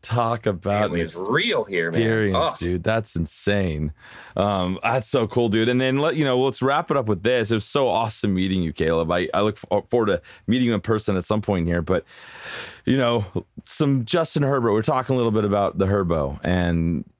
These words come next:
Speaker 1: you know, dealing with some pain. And you had brought up a good point. You were doing a little research about it. Tell us a little bit about some of the things you were kinda, like, trying to get some more insight in on, on Justin.
Speaker 2: Totally, totally. I was looking into, like, the ribs and, like, like, uh, and the cartilage fracture and, like, how that works. And, like,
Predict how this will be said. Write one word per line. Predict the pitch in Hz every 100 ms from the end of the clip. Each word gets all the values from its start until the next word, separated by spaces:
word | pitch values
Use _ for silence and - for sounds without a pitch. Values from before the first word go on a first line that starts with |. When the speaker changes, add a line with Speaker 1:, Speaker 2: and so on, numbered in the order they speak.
| _ -
Speaker 1:
you | 98
know, | 85 87
dealing | 92 117 113 107
with | 98
some | 98
pain. | - 110 107 104 101 98
And | 87 90
you | 127 147 240
had | 180
brought | 139 131
up | 120
a |
good | 120 113
point. | - 185 135
You |
were | 123
doing | 117 139
a |
little | 123 110
research | 131 170 143 110
about | 107 104 98 110 98 101
it. | -
Tell | 156
us | 170 160
a |
little | 151 139
bit | 131
about | 131 123
some | 139
of | 123
the | 107
things | 123 117
you | 117
were | 110
kinda, | 123 113
like, | 98 98 - -
trying | - 175 135
to | 135
get | 131 -
some | 117
more | 117
insight | 101 123 - 110 95
in | 95
on, | 90 90
on | - 95
Justin. | 85 98 - - - _ _ _ _ _ -
Speaker 2:
Totally, | 233 180 -
totally. | 160 104
I | 123
was | 131
looking | 160 170
into, | 156 139
like, | 113 117
the |
ribs | 110 131 131 127 113
and, | 104
like, | 92 -
like, | 90 87
uh, | -
and | 87 82 - 80
the | 82
cartilage | - 143 131
fracture | - 135 123 135 123
and, | 107
like, | 90
how | 110 113
that | 110
works. | 101 117 113 -
And, | 98
like, | 90